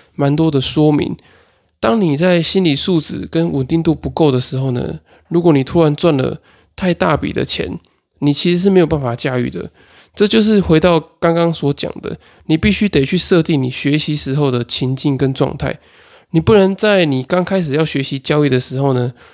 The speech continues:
就让这个损益的波动这么的大。当损益波动变大的时候呢，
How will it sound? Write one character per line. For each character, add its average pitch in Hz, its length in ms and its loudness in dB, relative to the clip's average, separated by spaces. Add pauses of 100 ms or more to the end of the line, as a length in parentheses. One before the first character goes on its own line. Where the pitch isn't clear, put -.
(160)
就 185 120 4
让 185 160 4
这 180 80 0
个 170 80 2
损 143 240 -2
益 151 100 2
的 143 100 0
波 143 200 2
动 139 160 2
这 147 160 -2
么 127 120 -2
的 135 120 -6
大。 - 340 -6 (520)
当 220 220 2
损 147 260 2
益 196 100 4
波 185 200 2
动 180 180 2
变 160 240 2
大 156 180 2
的 127 100 0
时 131 160 -6
候 139 160 0
呢， 120 200 -2